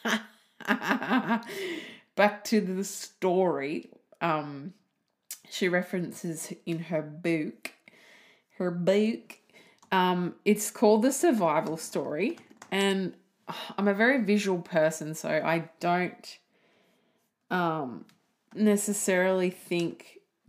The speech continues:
explaining it on a podcast is the best way to explain it, but I'm gonna do my best. So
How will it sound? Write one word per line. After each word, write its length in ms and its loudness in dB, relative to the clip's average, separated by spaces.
explaining 580 -2
it 80 0
on 120 0
a 60 -8
podcast 960 -4
is 380 0
the 120 -6
best 300 -4
way 160 0
to 120 -4
explain 600 -10
it, 160 -8
but 140 -6
I'm 120 0
gonna 200 2
do 140 0
my 120 0
best. 580 -8
So 480 4